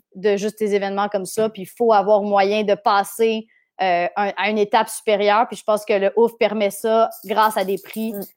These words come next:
Speaker 1: des partenariats qui ont été développés avec des résidences, avec des diffusions dans d'autres festivals, avec des cachets plus substantiels. Donc, ça permet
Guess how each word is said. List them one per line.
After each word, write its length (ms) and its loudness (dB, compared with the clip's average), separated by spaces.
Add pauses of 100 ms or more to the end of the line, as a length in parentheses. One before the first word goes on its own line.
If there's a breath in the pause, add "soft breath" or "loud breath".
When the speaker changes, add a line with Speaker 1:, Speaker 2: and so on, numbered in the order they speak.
Speaker 1:
des 80 2
partenariats 520 2
qui 100 -4
ont 40 -4
été 160 -2
développés 400 2
avec 200 0
des 100 0
résidences, 640 0 (220 soft breath)
avec 240 0
des 100 -2
diffusions 400 -4
dans 160 2
d'autres 240 2
festivals, 520 0
avec 220 0
des 120 -4
cachets 400 -2
plus 180 -10
substantiels. 680 0
Donc, 160 -4
ça 140 -2
permet 460 0